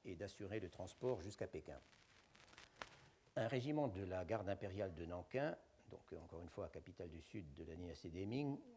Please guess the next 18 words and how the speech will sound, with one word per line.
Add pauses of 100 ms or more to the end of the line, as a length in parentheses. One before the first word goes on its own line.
(140)
un
régiment
de
la
garde
impériale
de
Nankin
débarque
donc
à
Shanghai
lorsque
les
opérations
doivent
commencer,
c'est-à-dire